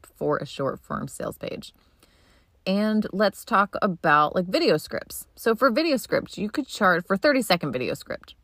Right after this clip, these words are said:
you know what? Let's say sixty. Let's say sixty. Just an, that's a good minute video script. You could charge two hundred and fifty dollars for that video script as a beginning copywriter. Intermediate copywriters could charge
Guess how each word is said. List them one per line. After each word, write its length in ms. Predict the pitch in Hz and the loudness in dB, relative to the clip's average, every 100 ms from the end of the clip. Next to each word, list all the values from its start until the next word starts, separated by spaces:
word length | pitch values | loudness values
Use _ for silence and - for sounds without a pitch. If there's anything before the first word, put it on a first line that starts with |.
| _ | _
you 80 | - | -2
know 60 | 262 | 0
what? 100 | 202 | 0
Let's 140 | 208 | 0
say 100 | 220 | -2
sixty. 400 | 196 156 - - | -2 -4 -6 -6
Let's 160 | 180 - | -6 -4
say 80 | 185 | -4
sixty. 360 | - 151 - | -4 -6 -6
Just 100 | 226 | -6
an, 120 | 180 - - _ _ _ - | -6 -6 -14 _ _ _ -8
that's 200 | 311 - | -6 -4
a 40 | |
good 260 | 165 185 165 | 0 2 2
minute 420 | 147 156 156 - | 0 0 -2 -2
video 320 | 143 - 139 | -2 -2 -4
script. 360 | - - - - | -4 -6 -6 -6
You 60 | |
could 160 | 269 254 | -6 -2
charge 260 | 180 170 - | -2 -4 0
two 140 | 220 | 2
hundred 200 | 214 180 | 2 0
and 100 | 175 | -4
fifty 240 | 170 - | -6 -4
dollars 360 | 156 127 131 143 | 0 0 0 -4
for 120 | - | -4
that 140 | 131 - | -4 -4
video 240 | - 113 | -8 -8
script 380 | - - - - - | -10 -14 -14 -10 -4
as 200 | 147 143 | -2 -2
a 20 | |
beginning 500 | 143 139 147 139 135 | -4 -2 -2 -2 -2
copywriter. 640 | 135 117 - 107 - 110 - _ _ _ _ - | -2 -4 -4 -6 -6 -10 -12 _ _ _ _ -2
Intermediate 520 | 190 190 220 247 190 | 2 4 4 2 0
copywriters 580 | 233 202 202 202 202 - | 2 2 2 0 0 -4
could 120 | 175 | -2
charge 220 | - 139 | -2 -4